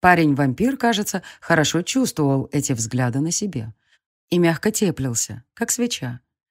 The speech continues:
Селена еще подумала, что он наслаждается этими заинтересованными взглядами девочки, хотя шрам еще не прошел.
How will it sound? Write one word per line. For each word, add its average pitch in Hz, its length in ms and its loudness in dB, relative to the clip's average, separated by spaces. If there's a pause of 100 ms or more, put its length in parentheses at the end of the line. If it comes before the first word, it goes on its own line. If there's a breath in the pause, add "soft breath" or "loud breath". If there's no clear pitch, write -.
(240)
Селена 220 380 4
еще 208 200 0
подумала, 190 540 0 (200 loud breath)
что - 260 2
он 302 240 2
наслаждается 196 840 0
этими 156 380 0
заинтересованными 151 1080 0
взглядами 214 520 -2
девочки, 131 560 -4 (300 loud breath)
хотя 135 300 -2
шрам 240 440 2
еще 202 300 0
не 151 140 2
прошел. 117 500 -6